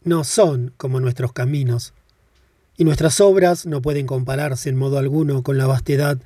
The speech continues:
la profundidad y la inescrutabilidad de sus obras, que contienen en sí mismas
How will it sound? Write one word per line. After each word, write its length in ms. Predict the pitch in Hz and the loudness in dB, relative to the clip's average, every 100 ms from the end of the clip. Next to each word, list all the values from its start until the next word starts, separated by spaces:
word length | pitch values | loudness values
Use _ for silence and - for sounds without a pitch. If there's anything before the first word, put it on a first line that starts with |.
| - - - - _ - | -16 -20 -20 -20 _ -4
la 140 | 151 | 0
profundidad 680 | 151 156 165 160 180 220 220 - | 2 2 4 6 6 6 4 -4
y 140 | 170 | -4
la 200 | 147 147 | -2 -2
inescrutabilidad 1120 | 175 156 143 156 139 151 151 151 202 165 131 - | -2 -2 -4 -6 -4 -4 0 4 4 4 -2 -4
de 180 | 156 147 | -2 -2
sus 500 | - 240 175 127 - | -2 0 0 0 -6
obras, 540 | 139 120 123 117 123 - _ _ _ _ _ _ | -4 -2 -2 -2 -4 -10 _ _ _ _ _ _
que 100 | 196 | 2
contienen 540 | 208 208 247 220 185 | 4 4 4 4 4
en 240 | 165 156 143 | 2 -2 -2
sí 140 | 156 | -2
mismas 500 | 156 151 139 139 127 | 0 0 0 -2 -4